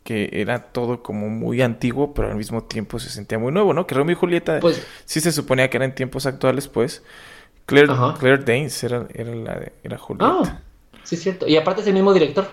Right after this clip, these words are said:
Speaker 2: el de Moulin Rouge y el de Romeo y Julieta.
Speaker 1: Claro.
Speaker 2: Por eso haya la similitud.
Speaker 1: Sí,
Speaker 2: <laughs>
Speaker 1: sí, sí, por eso se, se siente, este,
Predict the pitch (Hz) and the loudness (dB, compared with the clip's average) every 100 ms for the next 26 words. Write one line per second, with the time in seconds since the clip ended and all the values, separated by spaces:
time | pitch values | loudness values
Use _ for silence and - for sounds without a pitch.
0 | - 135 131 131 139 143 147 151 131 123 | -4 2 4 6 4 2 2 2 6 6
1 | 117 117 120 135 147 127 - _ _ _ | 6 4 2 0 0 -6 -16 _ _ _
2 | - - 135 151 - 131 120 143 143 139 | -18 0 4 4 2 -2 -2 2 4 4
3 | 139 139 120 123 110 107 165 - - 147 | 4 2 0 -2 -4 -6 -10 -2 2 4
4 | 135 131 - - 131 131 - 117 117 120 | 4 0 -4 -6 -6 -6 -6 -6 -6 -8
5 | 120 110 107 107 - - - 110 104 - | -8 -6 -6 -8 -16 -14 -10 -10 -10 -8
6 | 107 - - - 95 87 90 | -8 -8 -14 -10 -8 -6 -8